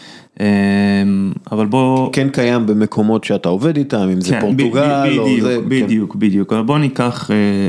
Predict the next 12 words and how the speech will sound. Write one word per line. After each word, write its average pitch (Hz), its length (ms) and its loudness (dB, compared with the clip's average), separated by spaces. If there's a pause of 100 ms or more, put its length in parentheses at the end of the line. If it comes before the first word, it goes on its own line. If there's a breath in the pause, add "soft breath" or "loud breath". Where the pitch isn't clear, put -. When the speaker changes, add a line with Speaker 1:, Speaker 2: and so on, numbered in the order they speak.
(140)
Speaker 1:
אה, 98 500 0 (840)
דוגמה 117 420 0
מ-, 110 340 2
מספורטינג 104 520 0
ליסבון 92 300 -2
לצורך - 400 -8
העניין, - 260 -4
בסדר? - 320 -2 (1000 loud breath)
ספורטינג 165 360 -2
ליסבון, 135 560 0 (720)
יש - 120 -12
להם 101 260 0